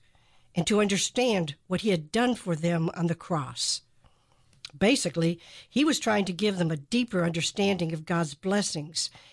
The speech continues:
in hopes that it would lead them to a deeper appreciation for the gospel. Linda, I don't know about you, but I believe we all need to be encouraged and strengthened in our faith on a daily basis,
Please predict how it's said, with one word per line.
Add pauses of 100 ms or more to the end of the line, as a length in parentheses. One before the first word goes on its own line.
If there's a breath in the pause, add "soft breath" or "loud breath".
(140 loud breath)
in
hopes
that
it
would
lead
them
to
a
deeper
appreciation
for
the
gospel. (880 loud breath)
Linda,
I
don't
know
about
you, (560 soft breath)
but
I
believe
we
all
need
to
be
encouraged (280)
and
strengthened
in
our
faith
on
a
daily
basis,